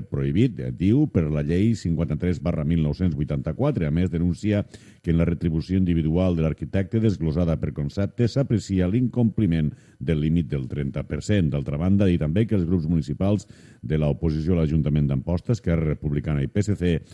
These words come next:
han carregat contra l'alcalde d'Amposta, Manel Ferrer, per negar-se novament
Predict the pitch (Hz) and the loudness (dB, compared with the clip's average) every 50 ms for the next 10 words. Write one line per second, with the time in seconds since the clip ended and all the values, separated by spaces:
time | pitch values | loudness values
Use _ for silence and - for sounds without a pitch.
0 | - - - - - 78 78 - 95 98 95 92 85 101 101 - 107 101 98 92 | -20 -20 -16 -8 -6 -6 -4 -2 -2 -2 0 0 0 0 0 0 0 0 0 2
1 | 90 85 82 80 95 92 90 90 87 76 73 - 95 95 - - 117 117 107 90 | 0 0 0 0 0 2 2 2 2 0 2 0 0 0 0 0 2 2 4 4
2 | 76 78 85 87 - - 80 80 92 101 101 - 127 123 117 110 98 90 107 98 | 4 2 2 0 0 -2 -2 0 0 0 2 2 2 2 2 2 2 2 0 -2
3 | - - 87 107 110 101 87 85 80 76 | -2 0 0 2 2 4 4 4 2 2